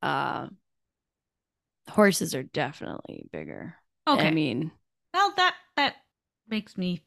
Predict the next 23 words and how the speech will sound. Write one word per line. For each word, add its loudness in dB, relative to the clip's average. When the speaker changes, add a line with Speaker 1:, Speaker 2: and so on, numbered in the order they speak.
Speaker 2:
feel -4
a -4
little -6
better. -8
'Cause -6
I 4
was, 0
I 2
think -4
I 6
was 2
imagining 4
more 6
of 2
a 4
moose. 0
Like, -4
Speaker 1:
Yeah, 8
Speaker 2:
why 4
Speaker 1:
I 2
could -2
see -8
that. -6